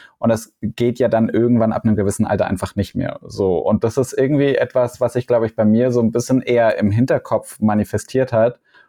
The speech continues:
und was dann dazu führt, dass ich gesagt habe, okay, ich bin jetzt um die dreißig, ähm, es wäre toll, jetzt so langsam eine Familie zu gründen, ja.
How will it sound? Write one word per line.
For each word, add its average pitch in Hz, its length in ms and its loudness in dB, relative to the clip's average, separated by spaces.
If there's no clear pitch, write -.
und 113 160 2
was 110 160 -2
dann 117 80 -2
dazu 107 240 -2
führt, 123 340 0
dass 110 120 -2
ich - 120 -4
gesagt 110 280 -2
habe, 107 120 -4
okay, 120 360 0
ich - 180 -4
bin 110 100 2
jetzt 110 160 0
um 113 140 2
die 107 100 2
dreißig, 120 760 -2
ähm, 104 260 0
es 104 140 -4
wäre 104 200 -2
toll, 98 220 -2
jetzt 98 220 0
so 104 80 0
langsam 95 300 0
eine 95 100 -2
Familie 95 340 -2
zu 92 140 -8
gründen, 90 420 -4
ja. 101 160 -8